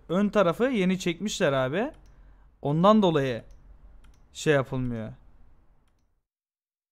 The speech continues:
Aynen bak burayı yeni çekmişler. Burada yok oluyor.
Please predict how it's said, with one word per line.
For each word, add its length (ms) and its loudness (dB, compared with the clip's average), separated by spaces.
Aynen 340 -2
bak 200 -8
burayı 240 0
yeni 200 -2
çekmişler. 500 -4
Burada 180 -4
yok 220 -2
oluyor. 320 -6